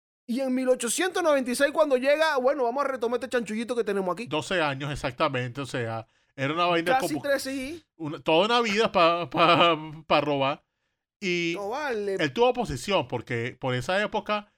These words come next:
Speaker 2: salió un personaje que vale la pena hablar posteriormente de él, llamado Manuel Antonio Matos. Este carajo que,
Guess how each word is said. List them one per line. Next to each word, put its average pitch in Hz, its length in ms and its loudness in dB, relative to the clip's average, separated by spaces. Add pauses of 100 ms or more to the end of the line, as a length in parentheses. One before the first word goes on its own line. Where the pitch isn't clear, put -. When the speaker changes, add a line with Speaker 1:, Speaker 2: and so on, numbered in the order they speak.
(220)
Speaker 2:
salió 147 760 0 (600)
un 190 400 -2
personaje 160 540 -4
que 120 560 -4 (180)
vale 170 140 -2
la 170 80 0
pena 156 100 -4
hablar 160 300 -2
posteriormente 143 580 -6
de 147 260 -2
él, 156 160 -8 (360)
llamado 185 580 -4 (180)
Manuel 151 360 0
Antonio 135 400 -4
Matos. - 580 -6 (540)
Este - 260 -8
carajo 135 420 0
que, 131 480 -4